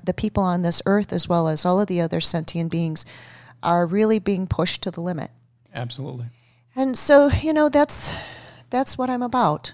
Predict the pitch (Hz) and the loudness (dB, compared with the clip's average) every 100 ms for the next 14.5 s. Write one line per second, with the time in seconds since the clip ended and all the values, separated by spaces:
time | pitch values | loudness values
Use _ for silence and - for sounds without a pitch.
0 | - 190 190 185 190 185 196 220 220 220 | -10 -8 -6 -8 -10 0 4 4 2 0
1 | - 220 - 226 226 220 226 - 214 220 | 2 2 2 0 0 0 -2 0 0 0
2 | - 254 285 - - _ _ - - 208 | 2 2 2 -4 -20 _ _ -4 6 6
3 | 196 233 254 226 226 226 208 196 214 208 | 6 4 6 6 6 6 4 4 4 4
4 | 190 - 190 202 247 208 190 - 196 202 | 2 2 2 2 2 2 0 2 2 2
5 | - 196 190 - - 285 320 226 - 190 | 2 2 2 0 0 2 4 2 4 2
6 | 190 - - - - - - 202 190 190 | 2 -4 -18 -20 -20 -20 -6 0 0 0
7 | 185 - 226 233 254 247 240 220 233 233 | -4 -6 -4 2 4 4 2 4 4 4
8 | - 202 190 185 180 175 175 180 202 - | 2 0 0 4 4 4 4 4 4 2
9 | 165 151 - - 175 170 165 165 165 - | 0 0 -2 -6 -4 -2 -2 -2 -2 0
10 | 240 - 185 165 - - - - - - | 0 2 2 2 0 -2 -4 -6 -8 -20
11 | - - 196 190 180 190 - 190 190 196 | -8 0 2 2 0 -4 2 6 6 6
12 | 190 202 202 - - 202 190 175 160 - | 4 4 2 -2 -2 -4 -2 -2 0 0
13 | - 220 233 - 269 294 294 _ _ _ | -2 -4 -2 0 2 0 -2 _ _ _
14 | _ 180 180 175 - | _ -10 -8 -8 -10